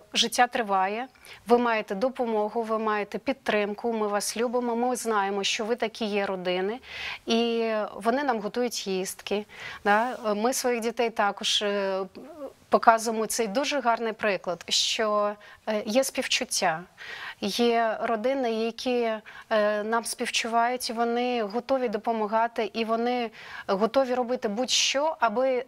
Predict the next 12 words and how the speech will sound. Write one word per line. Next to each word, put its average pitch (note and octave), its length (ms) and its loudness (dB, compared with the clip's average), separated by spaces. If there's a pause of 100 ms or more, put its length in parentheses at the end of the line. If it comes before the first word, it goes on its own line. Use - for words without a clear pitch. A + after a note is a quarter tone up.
наші A3+ 360 0
діти B3+ 300 0
не C4 120 2
відчували A#3 500 0
себе G#3 280 -2
самотніми. F3+ 680 -4 (340)
Розумієте? A3+ 580 0 (300)
І G#3 60 -4
це C#4 140 4
дуже C#4+ 240 2
важливо. C#4+ 720 0 (420)
І, A3+ 100 2